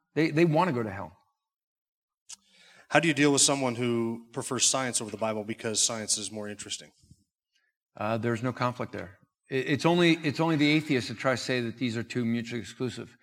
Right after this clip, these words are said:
Speaker 1: Why did people used to do science? The original scientists that you end up seeing studied science 'cause they wanted to know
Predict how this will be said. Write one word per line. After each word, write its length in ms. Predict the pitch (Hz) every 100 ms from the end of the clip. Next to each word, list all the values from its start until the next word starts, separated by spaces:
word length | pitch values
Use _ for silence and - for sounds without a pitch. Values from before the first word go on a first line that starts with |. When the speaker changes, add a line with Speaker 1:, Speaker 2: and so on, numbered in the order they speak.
| - - -
Speaker 1:
Why 140 | 139
did 140 | 165 170
people 240 | 170 156
used 220 | 135 135
to 80 | -
do 140 | 127 127
science? 580 | - 123 98 - - - _ _ _ _ _ _ _ _ _ _
The 140 | 127 127
original 460 | 117 147 170 185
scientists 600 | 160 175 160 160 135 117
that 160 | - 117 -
you 200 | 135 123 120
end 160 | 143 139
up 80 |
seeing 380 | - - 143 123
studied 440 | 101 - 147 139 120
science 440 | - 147 135 113
'cause 160 | - 120
they 100 | 127
wanted 320 | 123 139 131
to 80 | 131
know 720 | 123 127 151 156 120 113 117